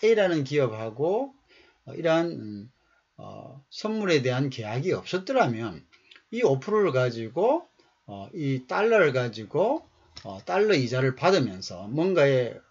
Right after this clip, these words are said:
어, 이렇게 이 돈을 굴렸다는 거죠. 굴릴 수 있었다는 거죠. 근데 그걸 못했다.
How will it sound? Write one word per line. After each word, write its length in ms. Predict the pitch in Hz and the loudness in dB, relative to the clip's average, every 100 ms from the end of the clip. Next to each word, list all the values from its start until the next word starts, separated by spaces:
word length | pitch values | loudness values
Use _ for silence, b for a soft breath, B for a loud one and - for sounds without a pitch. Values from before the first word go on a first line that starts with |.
| - | -20
어, 220 | 107 98 95 | -16 -14 -14
이렇게 220 | 127 117 | -12 -12
이 200 | 107 131 | -10 -10
돈을 380 | 117 135 156 135 | -4 -2 0 0
굴렸다는 580 | 262 254 - 92 82 | 4 4 2 -6 -10
거죠. 340 | 82 - 80 - - | -18 -18 -20 -20 -6
굴릴 240 | 202 226 | -2 0
수 120 | 147 208 | -2 -2
있었다는 420 | - 143 110 92 | -2 0 0 -6
거죠. 200 | 85 87 | -16 -10
근데 180 | 151 139 | -8 -4
그걸 180 | 247 | -2
못했다. 600 | 214 120 220 277 - - | 0 0 0 0 -2 -8